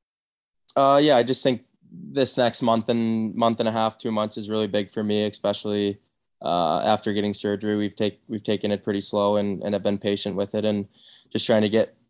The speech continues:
get it right and, and do it the right way. So I think that's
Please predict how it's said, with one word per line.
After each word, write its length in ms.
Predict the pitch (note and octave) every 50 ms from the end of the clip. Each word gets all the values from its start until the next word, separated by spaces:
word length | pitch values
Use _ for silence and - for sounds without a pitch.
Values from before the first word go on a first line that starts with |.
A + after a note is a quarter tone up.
| -
get 160 | B2 C3+ B2+ A#2
it 80 | A2
right 280 | F2+ A2 A2 A2+ A#2 A2+
and, 300 | A#2 A2+ A2 A2 G#2 F#2+
and 140 | G#2+ A2 G#2
do 120 | A#2 A2+
it 100 | A2+ -
the 80 | A#2+ A2
right 160 | A2 G#2+ -
way. 200 | - G#2 G#2+ A2+
So 400 | A2+ - - A2+ G#2+ G#2+ G#2+ - _ _ _ _ _
I 60 | - B2+
think 120 | B2+ A2+
that's 500 | A#2+ A#2 A#2 - - - - - - -